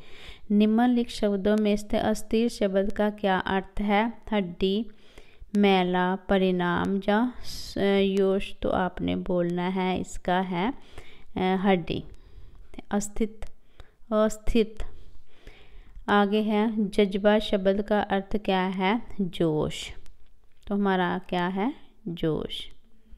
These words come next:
ठीक है, इस तरह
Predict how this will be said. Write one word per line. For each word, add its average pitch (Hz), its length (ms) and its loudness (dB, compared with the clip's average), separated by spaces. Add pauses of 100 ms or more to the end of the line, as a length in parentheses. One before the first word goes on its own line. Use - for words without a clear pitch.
(720)
ठीक 226 180 -4
है, 240 240 -2 (600)
इस 220 180 -4
तरह 214 200 4